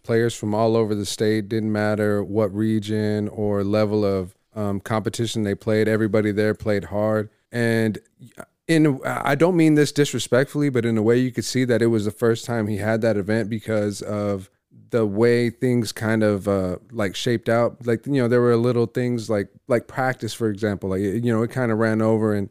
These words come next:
and there was, you know, little things that could have been better there. But I'm, I know that by next year when Rodney runs this event, it's gonna be a well-oiled machine. And I can't wait to, to experience it again because today was awesome, especially yesterday, meeting some of the coaches for the first time and having great conversation with them. It,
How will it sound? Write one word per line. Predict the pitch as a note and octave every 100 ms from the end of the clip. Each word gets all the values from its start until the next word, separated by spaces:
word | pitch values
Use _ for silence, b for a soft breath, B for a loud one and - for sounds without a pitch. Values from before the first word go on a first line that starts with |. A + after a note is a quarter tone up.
| _
and | A2 A#2
there | A#2 A2+
was, | A2+ G#2 -
you | B2
know, | A2+ G#2
little | A#2+ C3
things | B2 B2+ A#2
that | A2+
could | -
have | A#2 G#2+
been | A2
better | A#2 A2
there. | A#2 A2
But | G#2+
I'm, | G#2 A2+ - _
I | B2
know | C#3 C3
that | B2 A2+ G2+
by | A2 G#2
next | A2 C3 - C#3
year | C3+
when | A#2+ G#2+
Rodney | A#2 B2 A#2+
runs | A#2+ A#2
this | A2+ A#2
event, | B2 A#2
it's | A#2 G#2
gonna | A2 G2
be | G2+ G2+ F#2+ - _
a | G#2
well-oiled | G2 A#2 A2 G#2 G#2+ G2+
machine. | G2 - B2
And | G#2
I | G#2+ A#2
can't | C#3+ A#2
wait | A2+ A#2+ A#2+
to, | G#2 F#2+ -
to | A#2+ A#2 G2+ G2 - _ -
experience | A#2+ - C3+ B2 C3
it | G#2+
again | G2 B2+ C3
because | A2+ A2+ -
today | A2 A#2+ D3+
was | A2 F#2+ - b -
awesome, | A#2 C#3 C3+ A#2 G2+
especially | - C3+ C3+ A#2
yesterday, | A2+ - B2 A2
meeting | A2+ A#2 A#2
some | - A#2
of |
the | G2+
coaches | - A#2+ A#2 A2
for | A#2
the | A2
first | B2 A#2 -
time | A#2+ A#2 A2
and | G#2
having | A2 G#2
great | F#2+ A2 G#2+
conversation | A#2 G#2+ G2+ A2+ A2 A2+
with | A2
them. | G#2+ G#2
It, | A#2